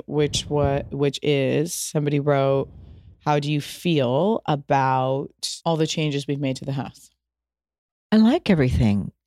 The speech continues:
Speaker 2: You know, in the beginning,
Speaker 1: It was
Speaker 2: of
Speaker 1: a
Speaker 2: course,
Speaker 1: hard
Speaker 2: it was
Speaker 1: transition.
Speaker 2: hard. I lived here for thirty-seven years at that point, or thirty-five years with Dad. And no, I,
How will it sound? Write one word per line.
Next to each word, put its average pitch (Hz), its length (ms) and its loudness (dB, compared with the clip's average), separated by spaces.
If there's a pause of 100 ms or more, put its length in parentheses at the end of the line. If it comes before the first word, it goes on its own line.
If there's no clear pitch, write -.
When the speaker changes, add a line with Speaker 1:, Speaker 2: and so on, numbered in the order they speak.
(200)
Speaker 2:
You 277 120 4
know, 285 140 6
in 277 100 4
the 269 80 4
beginning, 233 380 4
Speaker 1:
It 240 80 2
was 156 100 0
Speaker 2:
of 156 40 4
Speaker 1:
a - 40 4
Speaker 2:
course, - 160 4
Speaker 1:
hard - 60 0
Speaker 2:
it 139 60 0
was 151 140 2
Speaker 1:
transition. 269 240 2
Speaker 2:
hard. 165 180 2
I 139 100 -2
lived 180 380 2
here 190 120 2
for 175 180 2
thirty-seven 175 640 4
years 185 300 4
at - 140 -4
that - 180 -2
point, - 340 2
or - 180 0 (180)
thirty-five 151 460 2
years 113 240 0
with 110 140 -10
Dad. 135 360 0 (760)
And 143 460 2 (1040)
no, 185 220 8
I, 165 140 4